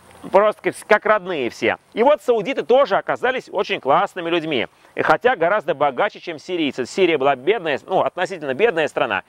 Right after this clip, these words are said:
а Саудия оказалась богатая страна. И дороги там хорошие, там эти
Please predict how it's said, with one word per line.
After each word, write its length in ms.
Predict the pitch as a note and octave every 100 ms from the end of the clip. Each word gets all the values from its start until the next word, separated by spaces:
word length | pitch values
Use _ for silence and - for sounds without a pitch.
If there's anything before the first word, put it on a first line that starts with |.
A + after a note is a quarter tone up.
| _
а 160 | - D#3+
Саудия 460 | F3 D3+ D3 A3+
оказалась 400 | D#3 C#3 F#3 C#3+
богатая 460 | B2 E3+ C#3+ A#2+ A2+
страна. 300 | - A2+ G2 - -
И 280 | - C4 C4
дороги 400 | D3 F#3 A3 D#3
там 300 | C#3+ C3 G#2+
хорошие, 640 | - - E3 E3 G#3+ - G3+
там 240 | F#3 E3+
эти 260 | F#3 E3